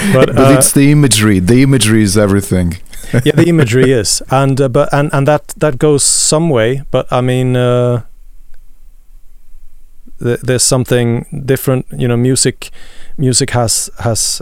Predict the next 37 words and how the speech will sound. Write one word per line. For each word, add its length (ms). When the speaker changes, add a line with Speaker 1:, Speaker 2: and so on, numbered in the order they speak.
Speaker 1:
uh, 200
c-, 100
can 180
talk 260
to 100
you 340
with 480
giving 260
you 220
a, 340
a 80
sensation 680
of 80
some 200
kind. 400
But 200
when 160
the 100
words, 420
s-, 160
maybe 200
it's 120
just 220
because 260
I'm, 260
I'm, 460
I'm 180
a 40
more 280
of 100
a 280
words 340
guy. 320
I 60
don't 120
know. 180
Speaker 2:
Yeah. 220